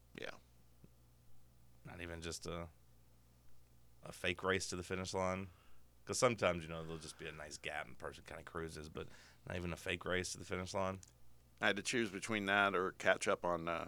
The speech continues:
Speaker 1: Curb Your Enthusiasm, and it's kind of a no-brainer.
Speaker 2: You're all the way caught up?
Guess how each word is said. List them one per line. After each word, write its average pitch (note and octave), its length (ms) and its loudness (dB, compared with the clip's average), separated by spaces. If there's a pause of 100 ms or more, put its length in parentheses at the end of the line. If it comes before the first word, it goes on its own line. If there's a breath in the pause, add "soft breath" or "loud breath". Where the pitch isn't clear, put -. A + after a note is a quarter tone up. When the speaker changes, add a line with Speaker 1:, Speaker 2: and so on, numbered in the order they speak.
Speaker 1:
Curb F#2+ 220 2
Your F2+ 100 0
Enthusiasm, F2 760 2
and E2 200 -6
it's - 120 -4
kind D#2+ 200 2
of D2 60 0
a D2+ 40 -6
no-brainer. E2 640 2 (1080 soft breath)
Speaker 2:
You're A#2 140 12
all A#2+ 60 12
the A#2 40 12
way A2+ 100 12
caught B2 220 12
up? - 180 12